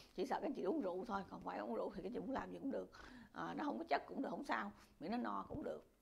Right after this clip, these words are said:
Rồi, cho nên ở trong cái công thức này chúng ta sẽ làm như thế nào?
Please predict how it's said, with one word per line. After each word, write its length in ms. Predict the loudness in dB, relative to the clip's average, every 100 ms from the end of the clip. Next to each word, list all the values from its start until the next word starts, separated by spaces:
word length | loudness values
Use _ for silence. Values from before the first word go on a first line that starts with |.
| _ _ _ -20 -20 -20 -20 -14 12
Rồi, 240 | 12 12 12 2 -12 -14 2 10
cho 100 | 12
nên 160 | 12
ở 140 | 12 12
trong 260 | 10 10
cái 100 | 8
công 200 | 8 6
thức 200 | 6 6
này 140 | 4 2
chúng 160 | 0
ta 100 | 0
sẽ 120 | 2
làm 200 | 2 2
như 60 | 2
thế 120 | 2
nào? 300 | 4 4 4